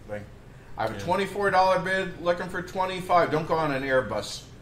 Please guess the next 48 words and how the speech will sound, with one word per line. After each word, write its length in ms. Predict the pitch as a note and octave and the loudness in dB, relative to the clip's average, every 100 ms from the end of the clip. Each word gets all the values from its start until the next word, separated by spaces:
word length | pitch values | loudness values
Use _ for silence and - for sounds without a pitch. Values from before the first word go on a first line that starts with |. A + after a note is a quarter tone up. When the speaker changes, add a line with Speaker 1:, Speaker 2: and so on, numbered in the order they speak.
| - - - - - - - | -18 -16 -14 -14 -14 -16 -10
Speaker 1:
I 100 | A#2+ | -8
thought 200 | B2+ C3+ | -8 -6
Speaker 2:
You 100 | A#2+ | -4
Speaker 1:
the 80 | G#2 | 0
Speaker 2:
lost 320 | G2+ B2 - | 2 2 0
weight 240 | G#2 A2 C#3 | -2 -2 -2
in 140 | B2+ | -4
Vegas? 500 | F#2+ G2+ C#3+ D3 - - - | -2 0 0 -2 -8 -16 -8
Speaker 1:
Yeah. 160 | B2+ B2 - - - | -6 -6 -8 -10 0
Well, 120 | A#2+ | 4
I 40 | |
walked 360 | C#3+ E3 G3 - | 8 10 10 6
everywhere. 420 | D#3+ D#3 A#2 G2+ - - | 4 6 4 2 -6 0
We 60 | C3+ | 2
Speaker 2:
Oh, 80 | C#3 | 8
Speaker 1:
walked. 220 | F3+ E3+ | 8 8
Speaker 2:
all 120 | E3+ | 6
right, 220 | D3+ A2+ | 4 2
yeah. 200 | B2 A#2+ A#2 - | 0 -4 -6 -6
Speaker 1:
I 40 | C3 | -2
have 80 | B2 | -2
a 40 | |
twenty-four 500 | - F3+ G3 G3 G3 | 0 0 0 0 2
dollar 260 | F#3+ F#3 F#3+ | 4 6 6
bid, 200 | F#3+ F#3+ | 2 -4
looking 200 | F#3+ F#3+ | -4 -6
for 100 | F#3 | -8
twenty-five. 520 | F3+ G3+ F#3+ F#3 F#3+ | -8 -6 -4 0 2
I 120 | C#3 C3+ | 4 2
could 140 | D#3+ | 0
told 220 | F3+ F3 | -2 -2
you, 120 | C3 | -2
Lori 320 | C3 B2+ C#3+ D3 | -4 0 2 4
bought 180 | C#3+ C#3+ | 6 6
Speaker 2:
Yeah. 100 | C#3 | 2
Speaker 1:
me 60 | G#2+ | 0
a 40 | |
beer. 360 | C3+ D3 A#2+ - - | 2 2 2 -2 -10
By 120 | - B2 | -4 -4
the 40 | |
time 240 | A#2+ D3+ C#3+ | 0 0 0
she 180 | D3 | -2
paid 280 | C#3+ D3+ A2+ | -2 0 -2
for 200 | - G#2 | -2 -4
it, 80 | G#2 - | -4 -8
it 40 | |
was 160 | C3 A2+ | -8 -6
gone. 300 | A2 A#2 | -2 -2